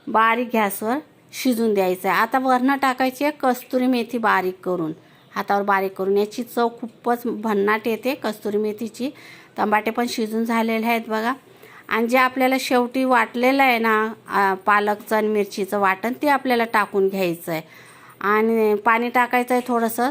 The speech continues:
तुम्हाला जसं पाणी पाहिजे तसं टाकू शकता. खूप छान लागतो तो रस्सा पण. हलक्या हाताने मिक्स करून घ्यायचं आणि याला पुन्हा एक उकळी आणायची आहे, जास्ती शिजवायचं नाही आहे आता. आता आपला हिरवा कलर जे आहे ना, ते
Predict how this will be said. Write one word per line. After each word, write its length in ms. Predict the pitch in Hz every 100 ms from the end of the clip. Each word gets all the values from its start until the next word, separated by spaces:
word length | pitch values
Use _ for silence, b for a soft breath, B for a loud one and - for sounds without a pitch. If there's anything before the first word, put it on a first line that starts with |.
| 285
तुम्हाला 300 | 214 208 208
जसं 240 | 208 214 247
पाणी 280 | 233 208
पाहिजे 280 | 214 202 208 208
तसं 180 | 196 233
टाकू 340 | 226 190 196
शकता. 360 | 190 202 - 214 -
खूप 260 | 269 269 -
छान 180 | 254 208
लागतो 340 | 180 160 180
तो 160 | 175 175
रस्सा 300 | 175 - 185
पण. 220 | 190 233 - - B B 240 -
हलक्या 280 | 254 254 277
हाताने 580 | 269 269 269 269 262
मिक्स 300 | 247 254 -
करून 240 | 254 262 269
घ्यायचं 320 | 262 247 262
आणि 240 | 269 254
याला 200 | 240 233
पुन्हा 460 | 240 - 240 240 254
एक 280 | 254 240 240
उकळी 340 | 226 - 220
आणायची 640 | 226 202 208 202 202 208
आहे, 80 | 208
जास्ती 360 | 214 220 - 262
शिजवायचं 640 | 277 240 220 208 202 220
नाही 220 | 214 214
आहे 100 | 208
आता. 260 | 190 - 269 - B B B B 226
आता 140 | 226
आपला 220 | 214 214
हिरवा 340 | 220 233 220 220
कलर 320 | 226 233 226
जे 160 | 220 233
आहे 280 | 226 226
ना, 120 | 208 208
ते 260 | 220 254